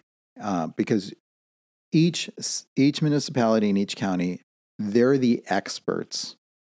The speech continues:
in what is needed. We need to start supporting them more instead of having such a large oversight at a state level because we wanna say, "Well, we don't trust the county." Well, guess what? The state's done a pretty terrible job, so why would anybody trust us?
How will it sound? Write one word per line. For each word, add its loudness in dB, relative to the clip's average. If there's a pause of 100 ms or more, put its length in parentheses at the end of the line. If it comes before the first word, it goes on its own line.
(160)
in -2
what 2
is -2
needed. -4 (1000)
We 6
need 2
to 0
start 0
supporting 2
them 2
more 0 (340)
instead 0
of 0
having -2
such -2
a -2
large 2
oversight 0
at -2
a -6
state 0
level -2 (500)
because 0
we 4
wanna 2
say, 0 (300)
"Well, 2
we 4
don't 0
trust -6 (220)
the -8
county." -10 (640)
Well, -4
guess -2
what? 0 (100)
The -2
state's 0
done 2
a 2
pretty 0
terrible 2
job, 2
so -4
why 2
would 2
anybody 0
trust -4
us? -8